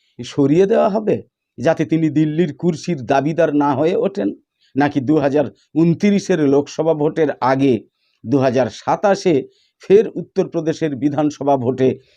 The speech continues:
জিততে যোগীর উপরেই ভরসা করা হবে? লোকসভা ভোটে উত্তরপ্রদেশে খারাপ ফলের দায় বিজেপির রাজ্য সভাপতি ভূপেন্দ্র চৌধুরীর উপরে চাপিয়ে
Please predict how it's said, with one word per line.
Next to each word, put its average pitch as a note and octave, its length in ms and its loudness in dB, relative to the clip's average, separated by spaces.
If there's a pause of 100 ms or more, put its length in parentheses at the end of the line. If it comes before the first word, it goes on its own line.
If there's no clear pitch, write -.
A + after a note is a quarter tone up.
(140)
জিততে D3+ 560 2 (460)
যোগীর D3+ 360 2
উপরেই C#3+ 380 2
ভরসা A#2+ 400 -4
করা G#2+ 260 -4
হবে? F2+ 220 -8 (460)
লোকসভা F3+ 480 2
ভোটে G3 300 -2 (440)
উত্তরপ্রদেশে F#3 720 -2
খারাপ F#3+ 420 -2
ফলের G3 360 -2
দায় E3+ 280 2 (400)
বিজেপির E3 540 0
রাজ্য C#3 320 0
সভাপতি E3+ 600 -2 (380)
ভূপেন্দ্র F#3 600 0
চৌধুরীর D#3+ 600 -2
উপরে D3+ 380 0
চাপিয়ে C3+ 460 2